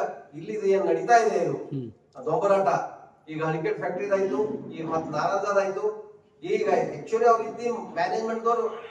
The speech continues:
Speaker 1: ಏನೇನೋ ಮಾಡ್ಕೊಂಡು ಮಾಡ್ತಾ ಇದ್ರು. ಅಲ್ಲಿ ಬೇರೆ ಹೊಸವ್ರಿಗೆ ಬಂದು ಏನಾರ ಮಾಡಕ್ ಆಗಲ್ಲ ಅಂತ ಹೊತ್ತಿನಲ್ಲಿ ಈಗ ಸ್ಟೇ ಒಂದ್ ತಂದಿದ್ದಾರೆ ಇವ್ರು.
Speaker 2: ಹ್ಮ್.
Speaker 1: ಅಲ್ಲಿ ಏನೋ ಸಿಗ್ತದ, ಏನೋ ಇದು ಆಗ್ತದ ಅಂತ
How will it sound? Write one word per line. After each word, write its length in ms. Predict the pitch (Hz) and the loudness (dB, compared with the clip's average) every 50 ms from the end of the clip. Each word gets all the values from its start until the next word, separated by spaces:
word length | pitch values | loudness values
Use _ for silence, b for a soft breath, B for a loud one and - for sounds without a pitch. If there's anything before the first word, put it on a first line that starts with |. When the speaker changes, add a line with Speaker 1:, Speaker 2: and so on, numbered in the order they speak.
| - - | -14 -12
Speaker 1:
ಏನೇನೋ 340 | 143 170 214 233 247 254 247 | -4 0 2 4 6 6 8
ಮಾಡ್ಕೊಂಡು 400 | 240 226 220 220 - 240 240 233 | 8 8 6 6 4 2 0 0
ಮಾಡ್ತಾ 280 | 226 220 - - 254 254 | 0 -2 -2 -2 2 2
ಇದ್ರು. 320 | 247 240 226 208 - - - - - - - | 4 4 4 2 0 -4 -6 -8 -8 -6 -4
ಅಲ್ಲಿ 160 | - - - | -4 -2 -2
ಬೇರೆ 200 | 196 214 240 254 | 0 0 2 4
ಹೊಸವ್ರಿಗೆ 500 | 226 196 196 196 233 247 254 254 247 - | 4 4 4 4 6 6 6 4 4 2
ಬಂದು 640 | 233 240 240 226 202 - - - - - - - - - - | 2 2 2 2 2 2 2 2 0 -2 -6 -10 -14 -12 -6
ಏನಾರ 280 | 165 208 233 247 247 247 | -2 2 4 6 6 6
ಮಾಡಕ್ 380 | 226 208 214 226 240 233 - 233 | 6 6 4 4 4 2 2 -2
ಆಗಲ್ಲ 340 | 226 - 226 233 233 233 233 233 233 - - - - - - - - | -2 2 4 4 6 6 4 4 4 0 -4 -8 -12 -14 -14 -10 -8
ಅಂತ 180 | - - - | -6 -4 0
ಹೊತ್ತಿನಲ್ಲಿ 880 | 262 254 254 - - - 240 254 247 247 240 208 - - - - - - - - - - - - | 2 2 2 2 0 -2 -2 -2 2 2 4 4 2 0 -2 -8 -10 -12 -14 -14 -16 -16 -16 -16
ಈಗ 220 | 190 170 165 165 | -14 -12 -12 -12
ಸ್ಟೇ 240 | - - - 247 262 | -6 2 6 6 8
ಒಂದ್ 220 | 269 262 254 - | 8 6 4 2
ತಂದಿದ್ದಾರೆ 360 | 247 233 226 214 214 196 196 | 2 0 0 2 2 0 0
ಇವ್ರು. 160 | 175 - - - | 0 -2 -6 -8
Speaker 2:
ಹ್ಮ್. 340 | - - 139 139 127 110 - - _ - | -8 -4 -4 -4 -4 -4 -8 -14 _ -6
Speaker 1:
ಅಲ್ಲಿ 200 | 151 175 - 220 | -4 0 2 4
ಏನೋ 180 | 233 247 262 262 | 4 4 4 4
ಸಿಗ್ತದ, 440 | - - 240 240 - 254 262 262 269 | 2 0 -2 -6 -6 -6 -4 0 2
ಏನೋ 460 | 254 240 240 247 247 254 254 247 240 | 2 4 4 6 6 8 8 6 6
ಇದು 140 | 233 254 254 | 6 6 4
ಆಗ್ತದ 340 | 247 240 247 247 247 240 247 | 4 4 0 -2 -4 -2 0
ಅಂತ 200 | 240 240 240 | 0 0 -2